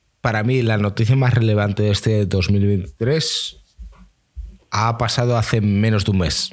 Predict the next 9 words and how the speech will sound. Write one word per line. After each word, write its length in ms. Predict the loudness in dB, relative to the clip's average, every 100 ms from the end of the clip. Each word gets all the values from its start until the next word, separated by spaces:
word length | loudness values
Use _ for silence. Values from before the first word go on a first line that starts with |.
| -14 _ _ -20 -20 _ _ _ -12 -10 -10 -8 -8 -12 -16 -20 _
La 180 | -2 0
filtración 880 | 0 0 -2 0 0 0 -2 -4 -10 _ _ _
de 220 | -2 0 2
Insomniac. 840 | 2 2 0 0 -4 -8 -14 -16 _ _ _ _ _ _ _ _ _ _ _ _ _ -20 _ _ _ _ _ _
Me 180 | -2 0
ha 60 |
parecido 320 | 0 0 0 0
un 120 | 0
canteo 920 | 0 0 0 -2 -2 0 0 -4